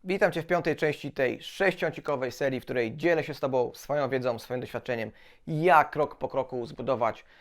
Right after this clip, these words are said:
sklep internetowy na WordPress, WooCommerce. Ja nazywam się Dariusz Pichalski i już od kilku lat w swoich materiałach wideo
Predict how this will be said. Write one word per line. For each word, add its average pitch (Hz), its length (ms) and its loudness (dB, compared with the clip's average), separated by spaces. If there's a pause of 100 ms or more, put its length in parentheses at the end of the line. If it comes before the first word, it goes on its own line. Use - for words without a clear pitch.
(120)
sklep - 380 0
internetowy 127 800 0
na 113 180 0
WordPress, 143 640 4 (100)
WooCommerce. 143 720 2
Ja 139 240 4
nazywam 180 280 2
się 170 120 -6
Dariusz 156 220 2
Pichalski 147 580 -2 (280)
i 151 100 -6
już 156 180 0
od 143 100 -4
kilku 143 260 -4
lat 143 180 4
w - 40 -16
swoich 123 220 -2
materiałach 123 420 0
wideo 117 340 0